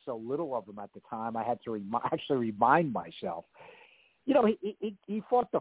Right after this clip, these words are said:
French guy who was, like, five four and three, and he, he got dropped heavily twice in the first round. Why, why I'm bringing that up now is now he got back to showing some power against Algieri. I,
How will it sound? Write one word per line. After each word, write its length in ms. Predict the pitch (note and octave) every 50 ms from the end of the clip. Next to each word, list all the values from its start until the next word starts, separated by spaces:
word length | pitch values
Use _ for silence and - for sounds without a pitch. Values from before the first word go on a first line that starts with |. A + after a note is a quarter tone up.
| - -
French 280 | D#3+ D#3+ E3 E3 - - - -
guy 580 | - D3 C#3+ D3 D3+ D3+ D3+ D3+ D3+ D3 D3 C#3+ C#3 - -
who 100 | D3 C#3
was, 160 | C3 C3 B2 -
like, 160 | C3+ A#2+ A2+ _ _
five 380 | - - C3 C#3 C#3+ C#3 C#3 C3 _ -
four 300 | - C3 C3+ C#3+ C3+ C3
and 100 | A#2+ G2 _ _ -
three, 400 | A#2 A#2+ B2 B2+ C3+ C3 C3 B2+
and 80 | A#2+
he, 100 | A#2 A2 G#2 -
he 140 | - C#3
got 260 | C3 C3 F3 D3 - _ _ -
dropped 420 | A#2+ B2+ C3 D3 D3+ - _ _ -
heavily 580 | C3 C3+ C#3 C3+ C3+ C#3 C#3+ C#3+ C#3+ C#3 C3 - -
twice 280 | - B2 C3 C3+ C#3+ C3+ - C#3
in 60 | A#2+
the 100 | A2+ G#2+ -
first 260 | - C3+ C3 B2+ A#2+ - -
round. 440 | A#2+ B2+ C3 C3+ C3+ C3+ C3+ C3+ B2+ _ _ _ _ _ -
Why, 220 | C#3+ F3+ A#3 B3
why 240 | G3+ A3+ B3 C4+ C4+
I'm 80 | A3+
bringing 320 | E3+ D3+ E3+ E3 D3 C#3 B2+
that 240 | C3+ D#3 D#3+ D3+ C3
up 180 | B2 A#2+ - -
now 340 | - A#2+ A#2+ A#2+ B2 B2 B2
is 160 | A#2+ A2+ A2 - _ _ _ _ _ _ _ _ _ _ _ -
now 180 | E3+ F#3 F#3+
he 60 | F#3 F#3
got 260 | - A#3 A3+ A#3 -
back 240 | - G#3+ A3 G#3+ _
to 80 | - F3+ - -
showing 280 | - F#3 F#3 G3 G3 -
some 120 | - F#3+ F3+
power 440 | - - D3 D3 C#3 C3+ C3+ C3 B2+
against 280 | A#2 B2+ B2 A2+ -
Algieri. 720 | - B2+ A#2+ A2+ A2 G2 G2 A2 A2+ A2 A2 A2+ A#2+ A#2+ A#2 - - - -
I, 120 | B2+ C3+